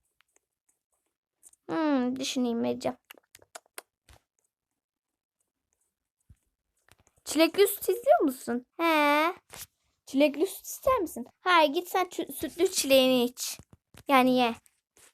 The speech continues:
<laughs> Aa, bu ne demek şimdi? Bilmem hadi gelin sözlüğe bakalım.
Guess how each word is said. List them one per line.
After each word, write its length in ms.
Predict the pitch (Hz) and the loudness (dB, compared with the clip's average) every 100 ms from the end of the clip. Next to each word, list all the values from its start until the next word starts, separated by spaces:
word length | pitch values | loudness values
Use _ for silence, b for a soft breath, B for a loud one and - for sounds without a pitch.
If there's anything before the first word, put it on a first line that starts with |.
| - | -4
<laughs> 680 | 294 285 269 240 226 214 - _ _ _ _ _ _ _ _ _ | 0 2 2 0 -4 -4 -12 _ _ _ _ _ _ _ _ _
Aa, 240 | 269 294 320 392 _ _ | 0 2 0 -4 _ _
bu 160 | 254 330 | 0 2
ne 140 | 311 | 4
demek 300 | 247 233 240 | 2 0 -4
şimdi? 220 | - 240 _ 427 440 _ _ - | -10 -16 _ -8 -8 _ _ -4
Bilmem 280 | 311 294 311 | 2 2 4
hadi 220 | 320 302 | 0 0
gelin 260 | 320 311 330 | -2 -2 -2
sözlüğe 500 | - 302 285 302 285 | -4 -4 4 4 4
bakalım. 840 | 285 262 269 269 277 277 277 277 | -2 0 4 4 4 2 2 0